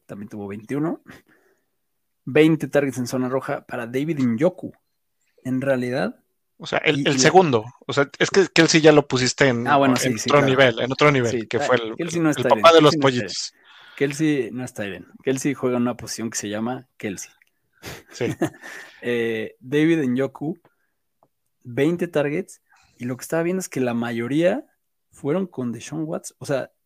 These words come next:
Speaker 1: o sea, en, en por-, en, en proporción a lo que jugó, lo único que hizo bien Deshaun Watson fue targetear a
Speaker 2: Utilizar.
Speaker 1: David Njoku. O sea, David
Speaker 2: ¿Qué, qué es lo
Speaker 1: Njoku
Speaker 2: que
Speaker 1: es un, es un super sleeper, ¿eh?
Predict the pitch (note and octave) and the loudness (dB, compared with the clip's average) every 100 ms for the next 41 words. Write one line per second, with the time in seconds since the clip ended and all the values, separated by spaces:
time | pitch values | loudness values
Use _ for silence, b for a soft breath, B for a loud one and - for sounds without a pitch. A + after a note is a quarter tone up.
0 | _ - A#2+ A#2+ E2+ A#2 A#2 A#2+ A2 A2+ | _ -12 -8 -8 -6 -10 -6 -6 -6 -8
1 | A2+ A2 - A#2 A2 A#2+ A2+ A#2+ - - | -8 -8 -10 -14 -10 -10 -6 -8 -6 -6
2 | F3+ F3+ A#2+ - - A#2 C#3+ A3+ _ _ | -4 -4 -6 -10 -18 -10 -8 -8 _ _
3 | _ _ - C#3+ F#3 B3 E4+ G#3 D3+ G3 | _ _ 0 2 4 4 2 0 -4 -2
4 | G3 F3+ F3+ E3 - D3 C#3+ - F#3 A3 | -2 -2 -2 -4 -4 -4 -4 -6 -8 -8
5 | - B2+ E3+ - _ _ _ - C3 A#2 | -6 -6 -6 -10 _ _ _ -8 -6 -6
6 | A#2 - C3 D3 B2+ C3+ B2 A#2+ A#2+ C#3+ | -10 -8 -4 -2 0 2 0 -2 -6 -8
7 | - - - _ _ B B B - C3 | -8 -16 -18 _ _ B B B -10 -4
8 | C#3 G#3+ D4+ D#3+ F#3+ A3+ G3+ F#3+ G3 F#3 | 2 4 6 6 6 6 2 0 0 -2
9 | F#3+ - A3+ - D#3 C3+ A#2+ A#2 A2+ D3+ | -6 -2 -2 -2 -4 -4 -6 -6 -8 -8
10 | G3 B2+ A2+ D3 - | -8 -8 -8 -8 -8